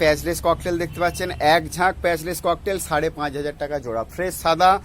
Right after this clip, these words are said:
রেড আই প্যাচলেস ককটেল সাড়ে পাঁচ হাজার টাকা জোড়ায় পেয়ে যাচ্ছেন। অবশ্যই এখান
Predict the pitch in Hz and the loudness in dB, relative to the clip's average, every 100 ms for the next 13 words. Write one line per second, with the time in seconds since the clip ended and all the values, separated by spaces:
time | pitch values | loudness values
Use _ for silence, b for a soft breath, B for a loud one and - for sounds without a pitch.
0 | B B - 131 156 160 175 185 160 147 | B B -8 -2 0 4 2 2 -2 -2
1 | 139 156 - 143 - 175 165 139 139 139 | -2 -6 -4 -4 -4 -10 -6 -6 -6 -6
2 | 135 139 135 143 139 123 135 143 151 160 | -6 -6 -6 -6 -6 -4 -6 -4 -4 -4
3 | 156 - 180 185 B B - 143 165 185 | -4 -2 -4 -4 B B 0 0 2 0
4 | 196 190 175 | 0 0 -2